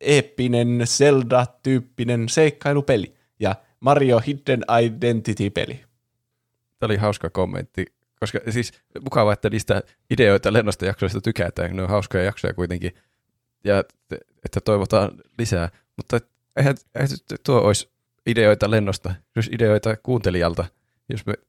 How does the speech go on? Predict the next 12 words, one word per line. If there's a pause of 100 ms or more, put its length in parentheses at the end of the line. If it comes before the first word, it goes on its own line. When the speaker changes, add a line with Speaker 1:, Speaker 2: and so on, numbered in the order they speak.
(180)
Speaker 2:
<laughs>
tehtäisiin
ideoita
lennosta
ja
sitten (240)
otetaan
nuo
mukaan
siihen. (960)
Speaker 1:
Niin,
vai,